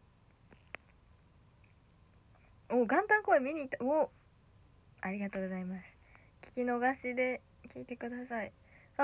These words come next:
ー、新年一発目やったのに忘れていた。今日はちょっとバタバタしてたからね。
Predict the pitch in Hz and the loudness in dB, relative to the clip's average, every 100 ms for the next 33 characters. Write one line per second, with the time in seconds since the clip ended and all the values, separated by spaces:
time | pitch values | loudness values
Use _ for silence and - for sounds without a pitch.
0 | 294 285 320 330 302 277 277 285 277 294 | 4 4 -2 0 2 0 0 -6 -4 -4
1 | 302 277 - 254 240 220 208 - - - | -2 -2 -2 -2 0 -2 -6 -18 -20 -20
2 | - - 262 269 254 254 262 254 262 262 | -20 -16 -10 -6 -6 -4 -6 -4 -2 0
3 | 269 247 - - - - - - - _ | 0 -2 -8 -20 -20 -20 -20 -20 -20 _
4 | - - - - - - - _ - - | -20 -20 -20 -20 -20 -20 -20 _ -20 -20
5 | - 233 214 202 202 202 190 220 285 185 | -16 -10 -6 -8 -8 -12 -8 -6 -2 -4
6 | 190 196 - 185 - - 196 185 190 196 | -4 -10 -10 -12 -12 -10 -10 -8 -8 -10